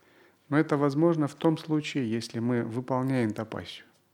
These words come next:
То есть мы смотрим на себя пятилетней давности, думаем: «Как я был эгоистичен»,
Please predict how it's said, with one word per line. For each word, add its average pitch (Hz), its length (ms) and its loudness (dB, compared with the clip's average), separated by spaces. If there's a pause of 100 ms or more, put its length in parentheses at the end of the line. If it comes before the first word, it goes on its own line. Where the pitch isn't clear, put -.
(540)
То - 60 -20
есть - 120 -12
мы 123 100 0
смотрим 170 420 6
на 170 80 8
себя 165 380 4
пятилетней 143 680 0
давности, 127 500 2
думаем: 113 340 0
«Как - 380 -4
я 113 100 0
был 117 280 2
эгоистичен», 107 800 0